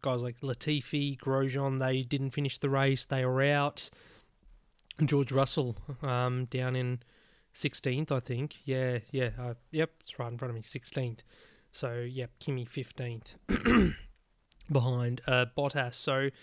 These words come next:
yeah, you know, in, in a race like that, you would have thought that, you know, Williams could have been up there going for the points and stuff,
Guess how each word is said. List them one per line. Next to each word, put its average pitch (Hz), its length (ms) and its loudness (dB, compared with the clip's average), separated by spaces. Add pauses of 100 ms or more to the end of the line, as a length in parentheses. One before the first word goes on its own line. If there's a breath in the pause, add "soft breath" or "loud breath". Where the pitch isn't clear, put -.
(480 loud breath)
yeah, 156 180 2
you 127 180 -2
know, 127 400 -2
in, 151 200 -2
in 151 140 0
a 147 40 0
race 151 300 2
like 127 160 -2
that, 131 200 -2
you 131 100 -6
would 127 100 -6
have 120 60 -14
thought 127 340 -4
that, 123 260 -8
you 131 80 -8
know, 120 140 -6
Williams 123 400 -6
could - 120 -12
have 123 60 -8
been 123 140 -4
up 120 180 -8
there 127 460 -2
going 123 220 -4
for 127 100 -6
the 123 60 -10
points 127 480 -6
and 123 120 -6
stuff, 127 320 -4